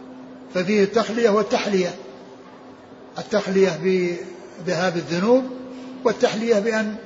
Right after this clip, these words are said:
يؤتى، تأتي الرحمة وتحل محل تلك الذنوب، فيكون نقيا من الذنوب والمعاصي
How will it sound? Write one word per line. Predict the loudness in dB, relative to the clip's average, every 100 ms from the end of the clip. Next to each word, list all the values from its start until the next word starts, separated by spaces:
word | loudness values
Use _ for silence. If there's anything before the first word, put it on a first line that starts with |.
| -18 -12 0
يؤتى، | 2 2 0 -2 -2
تأتي | 0 2
الرحمة | 2 0 2 0
وتحل | 2 0 2 2
محل | 2 0 2 0 -2 -6 -16 -18 -18 -6 -2
تلك | 2
الذنوب، | 2 4 2 2 -4 -10 -16 -18 -18 -20 -20 -20 -20 -20 -20 -20 -8
فيكون | -4 0 2 2 2
نقيا | -2 0 2 2
من | 0 -2
الذنوب | -2 0 0
والمعاصي | 0 0 2 2 0 -2